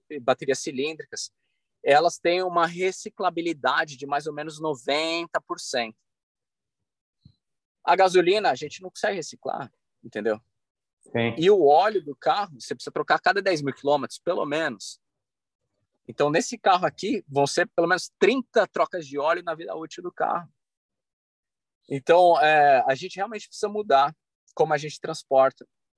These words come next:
Speaker 1: as pessoas,
Speaker 2: Uhum.
Speaker 1: os bens nas cidades. A gente precisa adotar um, um modo de vida mais saudável. Pesquisas mostram, nós observamos na vida,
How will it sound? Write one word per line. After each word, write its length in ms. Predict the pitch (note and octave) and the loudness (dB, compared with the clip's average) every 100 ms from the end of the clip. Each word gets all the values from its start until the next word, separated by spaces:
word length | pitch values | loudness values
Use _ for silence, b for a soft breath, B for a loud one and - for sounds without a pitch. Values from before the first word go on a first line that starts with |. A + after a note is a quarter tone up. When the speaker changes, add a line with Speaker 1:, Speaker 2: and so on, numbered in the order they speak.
| _ | _
Speaker 1:
as 100 | B2+ | -12
pessoas, 520 | - C3+ - D3 D3+ C3 | -6 -4 4 6 6 4
Speaker 2:
Uhum. 80 | |
Speaker 1:
os 140 | A#2+ - | -2 -4
bens 400 | - C3+ D3+ D3 - _ | -2 0 -2 -8 -16 _
nas 160 | C3 B2+ | -4 -4
cidades. 680 | - A#2 A2+ A#2 A#2+ - - _ _ _ _ _ _ _ | -2 2 4 4 0 -14 -20 _ _ _ _ _ _ _
A 80 | - | -8
gente 160 | C3+ D3 | -8 -8
precisa 400 | D#3+ - F3 F3+ | -12 -6 4 4
adotar 540 | E3+ F#3+ - E3 E3+ | 4 0 2 2 2
um, 260 | E3+ D#3 D3 | -2 -8 -12
um 200 | C#3 C#3+ | -12 0
modo 200 | C3+ C#3+ | 0 0
de 80 | C3+ | -4
vida 200 | C3+ C3+ | -6 -4
mais 180 | C3+ - | -4 -6
saudável. 640 | D#3 C3 B2+ B2+ C3 B2 _ _ - | -4 2 4 4 2 -8 _ _ -6
Pesquisas 500 | C#3 - D#3 F#3 E3+ | -6 -6 -6 -6 0
mostram, 600 | D3 C#3+ D3 - D3 C3 | 4 6 6 2 -6 0
nós 200 | C3 D#3 | 0 0
observamos 640 | D3+ - F3 D3 C#3+ C#3+ | -6 -8 -4 -2 -2 -2
na 100 | C#3+ | -4
vida, 300 | B2 B2+ | -4 -6